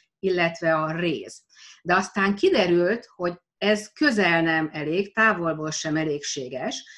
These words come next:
mert hogy rájöttek arra később más vizsgálatokkal, hogy a lutein, a zeaxantin és a mezozeaxantin, ezek a nevek nagyon sokszor el fognak még hamarosan hangzani, ezek olyan létfontosságú festékanyagok, karoton-,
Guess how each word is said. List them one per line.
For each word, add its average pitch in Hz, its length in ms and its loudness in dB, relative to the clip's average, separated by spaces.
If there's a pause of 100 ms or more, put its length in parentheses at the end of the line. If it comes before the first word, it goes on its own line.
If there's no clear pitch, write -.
(140)
mert 190 200 -6
hogy 208 140 2
rájöttek 226 600 0
arra 196 240 0
később 180 580 -4
más 208 340 0
vizsgálatokkal, 165 1080 -6 (320)
hogy 160 160 -6
a 156 80 2
lutein, 269 800 0
a 156 300 -14
zeaxantin 208 1160 -2
és - 220 -8
a 160 100 -4
mezozeaxantin, 170 1700 -2
ezek 180 340 -6
a 175 80 0
nevek 190 400 0
nagyon 190 320 0
sokszor 151 360 -10
el 143 160 -8
fognak 143 420 -14
még 143 180 -10
hamarosan 143 480 -12
hangzani, 190 580 -4 (640)
ezek 208 420 0
olyan 254 320 4
létfontosságú 170 1040 0
festékanyagok, 151 1040 -6
karoton-, 160 600 -6